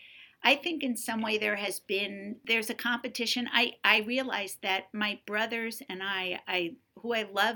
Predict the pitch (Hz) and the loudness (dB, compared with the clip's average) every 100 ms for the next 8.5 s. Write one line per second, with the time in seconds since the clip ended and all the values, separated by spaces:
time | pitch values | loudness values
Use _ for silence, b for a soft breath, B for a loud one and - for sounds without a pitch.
0 | 214 - 220 214 - - - 196 - 214 | -4 -10 -10 -10 -8 -6 -2 -4 -2 -2
1 | 208 - 247 247 226 - 208 208 214 208 | -2 -2 -2 -2 -6 -4 -4 -2 -4 -4
2 | 196 190 190 - 190 - - 190 - - | -6 -6 -8 -10 -10 -12 -6 -6 -6 -8
3 | 220 226 214 190 - 185 180 165 - - | -6 -6 -6 -8 -6 -2 -2 -2 -8 -8
4 | 208 - - - 160 151 160 180 170 165 | -8 -6 -10 -6 -6 -6 -6 -2 -2 -4
5 | - B B - 214 190 185 185 180 170 | -8 B B -4 -2 4 4 4 2 -2
6 | 170 - 185 175 175 170 160 208 175 175 | -4 -6 -6 -6 -4 -4 -4 -2 -2 -2
7 | - 175 175 175 170 165 170 170 170 - | -2 -2 0 -2 -4 0 0 0 -4 -8
8 | - B B 220 | -18 B B 6